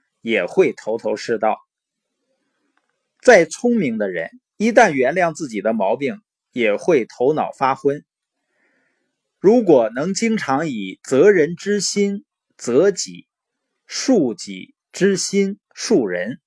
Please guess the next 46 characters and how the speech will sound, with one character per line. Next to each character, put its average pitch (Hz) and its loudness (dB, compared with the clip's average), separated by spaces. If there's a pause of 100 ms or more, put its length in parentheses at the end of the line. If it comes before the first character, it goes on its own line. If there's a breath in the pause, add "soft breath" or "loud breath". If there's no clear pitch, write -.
(300)
就 147 4
不 117 -2
用 165 0
担 127 -2
心 131 -10
无 123 -4
法 113 -4
达 92 -4
到 110 -2
圣 131 -6
贤 95 -10
的 104 -6
境 95 -14
界 90 -8
了。 - -14 (1200)
曾 202 4
国 190 2
藩 190 2
呢， 156 0
还 131 2
有 143 0
一 120 -6
句 131 -4
名 107 -4
言 101 -2
叫 101 -2 (100)
“任 202 4
事 139 -4
者 90 -8
当 151 2
置 135 -2
身 143 -2
利 160 0
害 92 -6
之 131 -4
外， 139 -2 (500)
谏 165 2
言 104 -8
者 98 -6 (160)
当 147 2
设 139 0
身 135 -6
利 123 -2
害 98 -6
之 113 -10
中”。 131 -4